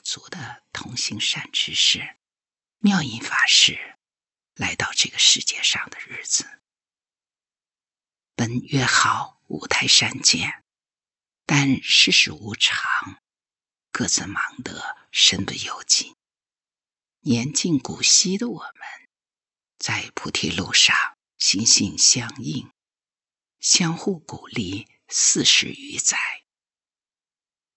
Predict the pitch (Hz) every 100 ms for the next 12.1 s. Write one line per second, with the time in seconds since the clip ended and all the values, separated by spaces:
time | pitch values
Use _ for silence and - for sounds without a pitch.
0 | - - 107 - - 71 - - - _
1 | _ _ - - 196 170 170 170 196 -
2 | - - 196 143 151 _ _ _ _ -
3 | - - - - - - 180 180 - 202
4 | - 156 - - - - _ _ - -
5 | 226 127 - 117 - 135 - 151 156 160
6 | 156 - - - - - - - 113 120
7 | - _ _ _ _ _ _ - 113 104
8 | - - _ _ _ - 180 - - -
9 | - 127 120 - _ _ - - 185 -
10 | 110 135 139 - 156 147 - _ _ -
11 | - 254 120 - _ - 69 - - -